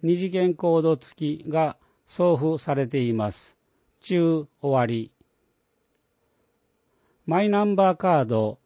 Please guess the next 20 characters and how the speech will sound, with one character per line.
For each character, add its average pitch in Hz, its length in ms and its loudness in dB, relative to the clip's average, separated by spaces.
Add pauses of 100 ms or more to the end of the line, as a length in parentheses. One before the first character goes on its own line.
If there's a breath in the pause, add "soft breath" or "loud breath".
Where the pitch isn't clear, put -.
(180)
出 185 360 -8
張 190 220 2
申 180 260 -2
請 170 320 2
サ 160 160 -4
ポ 180 200 0
ー - 20 -10
ト 170 120 -2
会 165 300 2
場 160 280 2
一 151 200 -6
覧。 101 340 -4 (800)
城 196 240 4
東 208 240 2
区 131 140 -10
と 143 320 -2
近 175 320 2
隣 165 200 4
地 131 260 -2
域。 - 360 -10